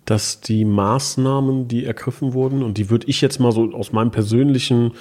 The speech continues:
ähm, ja, aus der, aus der Erfahrung, würd ich mal sagen, das ist jetzt vielleicht seit acht, zehn, seit vielleicht zehn, ja, sieben bis zehn Jahre wird wirklich, ähm, da was getan, ne? Jetzt, wir haben in den letzten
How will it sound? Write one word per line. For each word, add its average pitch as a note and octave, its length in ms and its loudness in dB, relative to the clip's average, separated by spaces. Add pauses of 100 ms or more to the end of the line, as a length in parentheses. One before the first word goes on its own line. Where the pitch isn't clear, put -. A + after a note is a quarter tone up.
(540)
ähm, A2 760 0
ja, A2+ 160 0
aus A2+ 380 -2
der, A#2 80 2
aus A2 100 -4
der A#2+ 80 2
Erfahrung, B2+ 680 0
würd A2+ 120 -2
ich - 40 -18
mal B2+ 60 2
sagen, A2+ 140 2
das G#2+ 160 -2
ist C3+ 100 -4
jetzt - 140 -8
vielleicht A#2+ 200 0
seit A2+ 200 -2
acht, - 500 -6 (220)
zehn, D3 400 -2 (140)
seit A#2 180 0
vielleicht - 280 0
zehn, A#3 380 -6
ja, C3+ 220 0
sieben D3+ 280 0
bis C3 140 -2
zehn D3+ 220 0
Jahre C3 400 -2
wird B2 180 -4
wirklich, B2+ 400 -4
ähm, B2 720 -4
da A#2 260 -2
was A2+ 180 -2
getan, B2+ 600 2
ne? A2+ 160 0
Jetzt, A2+ 280 -2
wir A#2 260 -2
haben A2 120 2
in A2+ 40 2
den A2+ 60 4
letzten A2+ 340 0